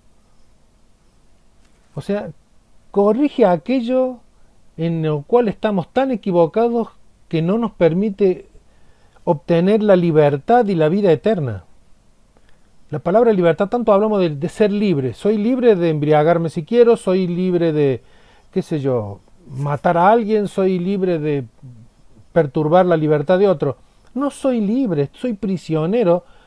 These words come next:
de mis bajos e inferiores deseos. Soy esclavo, soy libre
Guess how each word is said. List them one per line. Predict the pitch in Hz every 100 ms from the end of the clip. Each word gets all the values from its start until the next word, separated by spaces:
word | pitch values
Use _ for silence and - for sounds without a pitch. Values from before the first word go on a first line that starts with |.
| -
de | 147 175
mis | 170 151
bajos | 240 - 240 214 -
e | 156
inferiores | 156 160 151 143 196 220
deseos. | 156 131 226 220 101 _ _ _ _ _ _ _ _ _ _
Soy | - 262 277 220
esclavo, | 131 - 254 233 165
soy | - 254
libre | 233 285 269 185 175